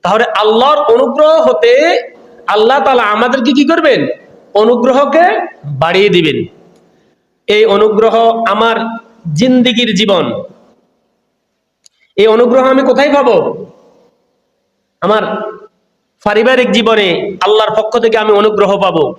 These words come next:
আমার সামাজিক জীবনে আমি আল্লাহর পক্ষ থেকে অনুগ্রহ পাবো, আমার সমগ্র জীবন আমি যতদিন বেঁচে থাকবো, ততদিন কার পক্ষ থেকে অনুগ্রহ পাবো? আল্লাহ সুবহানাহু ওয়া তাআলার পক্ষ থেকে আমি অনুগ্রহ পাবো। শুধু অনুগ্রহ এখানেই শেষ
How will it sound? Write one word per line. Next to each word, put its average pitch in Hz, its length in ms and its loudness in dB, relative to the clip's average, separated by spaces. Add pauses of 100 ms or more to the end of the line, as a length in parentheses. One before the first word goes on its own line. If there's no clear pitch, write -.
(320)
আমার 214 260 -2
সামাজিক 247 520 0
জীবনে 226 320 2
আমি 214 240 2
আল্লাহর 208 300 2 (100)
পক্ষ 214 160 -2
থেকে 254 220 0
অনুগ্রহ 214 460 2
পাবো, 165 360 -2 (380)
আমার 226 320 0 (640)
সমগ্র 285 520 0
জীবন 262 340 2
আমি 254 400 0
যতদিন 240 480 0
বেঁচে 226 220 0
থাকবো, 226 540 0 (140)
ততদিন 233 420 0
কার 240 180 0
পক্ষ 240 260 0
থেকে 269 160 0
অনুগ্রহ 262 340 2
পাবো? 247 480 0 (340)
আল্লাহ 202 460 0
সুবহানাহু 214 580 -2
ওয়া 208 100 2
তাআলার 208 520 -2
পক্ষ 247 240 -2
থেকে 220 240 0
আমি 196 200 0
অনুগ্রহ 185 460 0
পাবো। 156 320 -2 (260)
শুধু 220 240 0
অনুগ্রহ 220 360 4
এখানেই 214 360 2
শেষ 214 280 0